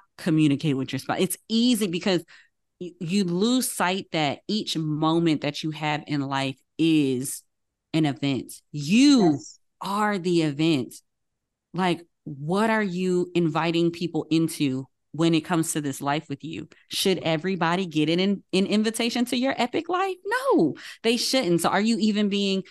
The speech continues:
Speaker 1: strategic in that sense? And I think as I continue to work with clients and I continue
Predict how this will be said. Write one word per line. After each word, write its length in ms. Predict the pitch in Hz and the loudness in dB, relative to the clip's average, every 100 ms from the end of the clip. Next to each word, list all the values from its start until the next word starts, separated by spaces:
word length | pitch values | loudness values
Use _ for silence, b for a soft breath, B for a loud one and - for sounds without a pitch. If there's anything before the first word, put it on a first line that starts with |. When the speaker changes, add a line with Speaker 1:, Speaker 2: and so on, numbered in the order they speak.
| b | b
Speaker 1:
strategic 800 | - - 196 - 220 202 190 - | -6 -2 -2 -2 -2 0 -2 0
in 140 | 170 | 2
that 260 | 165 180 - | 2 0 -2
sense? 380 | - 170 143 - b b b | -2 0 0 -4 b b b
And 120 | 175 | 0
I 80 | 180 | 0
think 420 | 175 180 175 165 - | 0 0 2 0 -4
as 240 | 151 170 170 | -2 0 0
I 100 | 165 | -2
continue 480 | 175 160 196 190 190 | 0 -2 0 -2 -2
to 120 | 180 | -2
work 240 | 165 165 | -4 -2
with 100 | 175 | -6
clients 540 | - - 165 165 156 151 | -6 -2 2 2 2 0
and 100 | 147 | -2
I 80 | 139 | -2
continue 480 | 151 143 175 170 | -4 -2 0 0